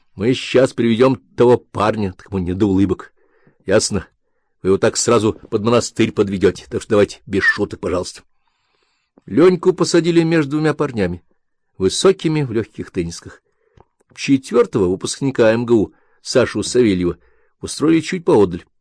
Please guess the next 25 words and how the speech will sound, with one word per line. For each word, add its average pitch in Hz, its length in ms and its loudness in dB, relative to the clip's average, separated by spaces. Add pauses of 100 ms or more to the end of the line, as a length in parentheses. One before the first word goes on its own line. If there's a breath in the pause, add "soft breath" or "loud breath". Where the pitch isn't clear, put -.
(480)
Садчиков - 600 -4
оглядел 92 360 0
их 90 120 -4
всех - 360 -4
и - 40 -12
просил 98 380 -8
Костенко: 90 480 -8 (360 loud breath)
«Зови 127 280 4
кассира 98 440 0
из 87 120 -2
лавки». - 320 -4 (1900)
Женщина 113 560 0
вошла 113 340 2
и 110 60 4
остановилась 107 640 0
у 110 60 -4
двери. 92 400 -2 (580)
Она 101 240 -4
испуганно 95 560 -4
посмотрела 95 560 -2
на 92 180 -2
четверых 95 460 -4
сидевших 95 500 -6
вдоль 90 200 -2
стены, 131 440 -6